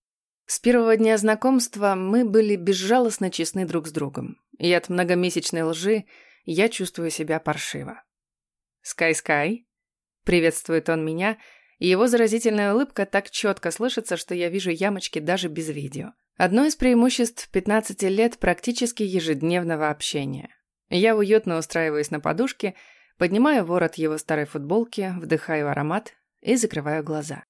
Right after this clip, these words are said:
Картер всегда хранил у меня несколько вещей на случай, если после марафона просмотра сериалов не захочется ехать домой.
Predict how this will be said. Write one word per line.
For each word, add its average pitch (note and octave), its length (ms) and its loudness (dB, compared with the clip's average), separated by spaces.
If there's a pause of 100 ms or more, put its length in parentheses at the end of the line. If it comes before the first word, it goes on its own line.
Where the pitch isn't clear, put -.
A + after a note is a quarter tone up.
(400)
Картер A#3+ 340 0
всегда G#3 460 0
хранил G#3+ 380 2
у A3+ 40 4
меня G3 240 0
несколько G3+ 460 -2
вещей C4 460 0
на E3+ 160 0
случай, F#3+ 400 -2
если E3 400 -2
после E3+ 280 -6
марафона E3 460 -2
просмотра D#3+ 480 -4
сериалов F#3 560 0
не E3+ 140 -4
захочется E3+ 520 -4
ехать D#3 360 -4
домой. D3+ 440 -4